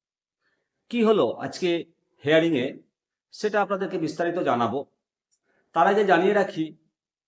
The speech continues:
যে বাজেট বক্তৃতার সময় রাজ্য সরকারি কর্মীদের চার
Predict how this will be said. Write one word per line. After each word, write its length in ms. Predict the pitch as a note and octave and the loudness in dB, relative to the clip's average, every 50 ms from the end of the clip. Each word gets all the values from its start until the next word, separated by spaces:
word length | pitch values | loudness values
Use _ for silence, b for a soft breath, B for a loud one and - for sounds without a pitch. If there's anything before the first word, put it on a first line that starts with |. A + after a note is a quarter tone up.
| _ _ _ _ _ _ _ _ C3 A#2 B2 | _ _ _ _ _ _ _ _ -16 -8 -4
যে 120 | D3+ C#3+ C3 A#2+ G#2 G2 _ _ _ _ _ _ _ - | -2 0 0 -2 -2 -6 _ _ _ _ _ _ _ -20
বাজেট 460 | G2+ F#2 A#2+ C3 E3 - A#3 B3 B3+ G#3 F3 F#3 | -10 -6 -2 -2 0 2 4 2 2 2 -2 -6
বক্তৃতার 440 | F3 - - G#3 G3 A3+ A3 - - F3+ | -6 -6 -10 -10 -4 -4 -4 -2 -2 -4
সময় 260 | F3 D#3+ C#3 G#2+ - - - - _ _ _ _ _ _ _ _ _ - | -2 -2 -2 -4 -4 -8 -14 -20 _ _ _ _ _ _ _ _ _ -4
রাজ্য 280 | B2 C#3+ D3+ D3+ D3+ G#3 F#3 - | -2 -2 -2 -2 -4 -6 -6 -6
সরকারি 340 | D3+ D3 C#3 - E3+ F3+ F#3+ F#3 F#3 - | -8 -8 -6 -4 -2 -2 -2 -4 -4 -4
কর্মীদের 400 | E3+ E3+ F3+ G#3+ F#3 E3 D#3 D#3+ - - _ _ _ _ _ _ _ _ _ _ _ - | -4 -4 -2 -2 0 0 -2 -2 -4 -10 _ _ _ _ _ _ _ _ _ _ _ -2
চার 160 | F3 E3+ G3 | 0 2 2